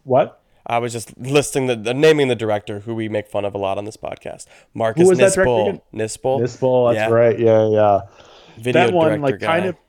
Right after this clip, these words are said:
Speaker 2: guy.
Speaker 1: of <laughs> Oh, right. And also the Nightmare on Elm Street, which is also a video director guy, too.
Speaker 2: Yeah, which is
Speaker 1: Um,
Speaker 2: abhorrently bad.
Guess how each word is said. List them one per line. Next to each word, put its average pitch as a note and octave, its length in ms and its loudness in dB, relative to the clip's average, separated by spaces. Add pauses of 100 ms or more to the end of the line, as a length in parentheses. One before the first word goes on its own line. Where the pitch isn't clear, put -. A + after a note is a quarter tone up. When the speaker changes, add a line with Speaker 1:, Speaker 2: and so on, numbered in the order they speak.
(480)
Speaker 2:
guy. - 60 -2
Speaker 1:
of - 60 0
<laughs> D5+ 1080 -8
Oh, F3 100 -2
right. D#3+ 220 0
And D3 120 -6
also D3+ 340 0
the C3 320 2
Nightmare C3 240 -2
on B2 60 -2
Elm E3+ 140 0
Street, D3 300 -6
which B2+ 140 -6
is B2 100 -4
also C3 320 2
a - 20 2
video A#2+ 220 -2
director A2+ 380 -4
guy, G#2 160 -2
too. G#2 560 0
Speaker 2:
Yeah, G2+ 160 -8
which G2+ 200 -12
is F#2 160 -14 (140)
Speaker 1:
Um, G#2+ 460 -2
Speaker 2:
abhorrently G#2+ 600 -6
bad. F#2 380 -10